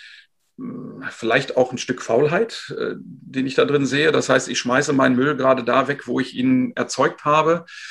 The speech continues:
Ähm, ich fahre nicht zu den, äh, Wertstoffsammelhöfen, sondern ich fahre eben hier auf so eine Wertstoffsammelinsel. Gleichwohl weiß ich,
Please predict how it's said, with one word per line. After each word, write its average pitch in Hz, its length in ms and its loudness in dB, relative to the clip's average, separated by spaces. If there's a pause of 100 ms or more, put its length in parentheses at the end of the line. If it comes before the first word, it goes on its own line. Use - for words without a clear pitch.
(300)
Ähm, 123 440 4
ich 139 240 -2 (120)
fahre 139 300 4
nicht - 380 0
zu 147 140 -6
den, 143 480 4
äh, 110 240 -2 (580)
Wertstoffsammelhöfen, 131 1800 2
sondern 127 580 2
ich - 160 -12
fahre 131 280 2
eben 127 120 2
hier - 220 0
auf 127 140 2
so 147 80 0
eine 117 120 0
Wertstoffsammelinsel. 127 920 2
Gleichwohl 131 460 2
weiß 131 240 2
ich, 151 200 -10